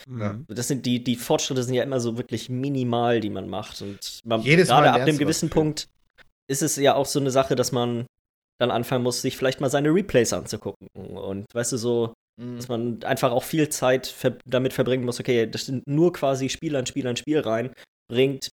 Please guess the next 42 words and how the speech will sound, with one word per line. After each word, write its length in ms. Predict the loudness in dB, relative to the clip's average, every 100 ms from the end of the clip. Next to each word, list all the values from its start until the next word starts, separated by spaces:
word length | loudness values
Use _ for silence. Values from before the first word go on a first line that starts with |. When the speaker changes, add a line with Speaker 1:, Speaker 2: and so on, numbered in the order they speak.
| -4
Speaker 2:
manchmal 400 | -2 0 0 2
nicht 160 | 0
so 120 | -2
viel 340 | -2 2 2 2
wie, 260 | 0 -2
okay, 220 | -4 -4 -4
ich 160 | -4
mache 160 | -4 -4
ein 60 |
Spiel 280 | -2 0 0
und 100 | 0
danach 220 | -2 -4
gucke 160 | -6 -8
ich 80 | -4
mir 60 | -4
erstmal 220 | -4 -6
an, 80 | -8
okay, 180 | -8
was 140 | -8 -6
habe 80 | -6
ich 60 |
hier 80 | -6
falsch 260 | -4 -4 -6
gemacht? 220 | -10 -12
So, 140 | -8 -6
wo, 80 | -4
an 140 | -2
welchen 240 | -2 -2 -6
Stellen, 360 | -4 -2 -2 -6 -20 -20 0
die 60 |
jetzt 180 | 2 2
nicht 180 | 0 2
unbedingt 400 | 2 2 2 0
was 120 | 0
damit 280 | 2 2 0
zu 80 | -4
tun 280 | -4 -2 0
haben, 460 | 2 2 0 -2
dass 180 | -2 -2
ich 200 | -4 -6
vielleicht 340 | -6 -2 -2 -4
einfach 240 | -8 -8